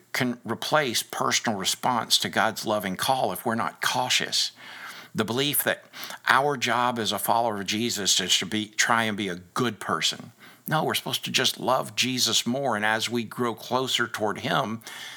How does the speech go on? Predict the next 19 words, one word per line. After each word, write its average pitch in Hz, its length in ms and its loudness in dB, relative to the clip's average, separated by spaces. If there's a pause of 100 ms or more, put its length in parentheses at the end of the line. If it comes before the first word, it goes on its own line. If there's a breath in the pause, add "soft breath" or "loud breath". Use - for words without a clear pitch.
(100)
he 180 400 -2
does 101 480 0
all 90 200 2
that 85 240 -2
work. 90 340 -6 (640 loud breath)
Moralism 127 800 0 (420 loud breath)
and 127 160 0
its - 160 2
stepchild, 110 720 2
legalism, 101 760 -2
reduces 110 600 0
the 101 160 -2
love 120 280 0
story 110 440 0
of 90 160 -6
God 120 340 2
for - 240 2
his 98 240 0
people - 640 -4